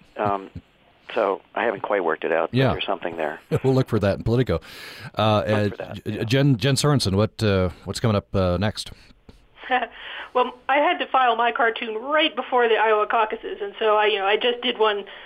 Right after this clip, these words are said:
Speaker 3: about Trump's, uh, supposed support among some union members. But, uh, you know, going forward, I think, you know, it's probably time for me to, to start looking at the, uh, you know, the, uh, Hillary versus, you know, Sanders,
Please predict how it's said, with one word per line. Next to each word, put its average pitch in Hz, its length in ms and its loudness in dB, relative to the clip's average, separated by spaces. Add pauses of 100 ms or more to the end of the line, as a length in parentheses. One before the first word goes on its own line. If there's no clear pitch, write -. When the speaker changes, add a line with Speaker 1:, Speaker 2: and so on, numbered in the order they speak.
(140)
Speaker 3:
about 214 400 0 (200)
Trump's, 254 340 0 (220)
uh, 202 280 2 (100)
supposed 240 300 0 (100)
support 220 320 0
among 202 320 -2
some 208 200 0
union 277 380 4
members. 196 340 0 (500)
But, 247 240 2
uh, 233 280 4
you 285 80 -2
know, 240 120 2
going 294 340 2
forward, 311 420 4
I 247 120 0 (100)
think, 381 220 4 (500)
you 294 100 -4
know, 240 180 4
it's 269 120 2
probably 311 300 0
time 262 200 0
for 254 80 -8
me 254 120 -4
to, 226 260 4 (160)
to 233 80 -14
start 233 220 2
looking 240 400 2
at 220 320 0
the, 220 320 0
uh, 208 280 2
you 240 80 0
know, 190 140 -2 (260)
the, - 100 0
uh, - 600 -6
Hillary 262 460 2
versus, 220 320 0 (420)
you 220 80 -4
know, - 80 -6 (100)
Sanders, 226 460 4